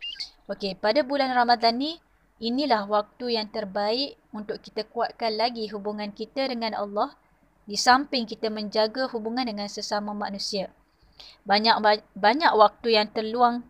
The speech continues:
yang kita boleh ambil untuk baiki diri, untuk kita tambahkan lagi amalan-amalan yang kurang. Tetapi,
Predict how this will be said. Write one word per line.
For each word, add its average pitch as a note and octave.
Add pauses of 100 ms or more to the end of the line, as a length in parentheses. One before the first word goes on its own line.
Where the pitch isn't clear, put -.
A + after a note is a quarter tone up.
(340)
yang G#3
kita A3
boleh G#3+
ambil G#3
untuk G3
baiki F#3
diri, A3+ (240)
untuk G#3
kita G#3
tambahkan G#3
lagi A#3
amalan-amalan G3
yang G3
kurang. G3+ (320)
Tetapi, G#3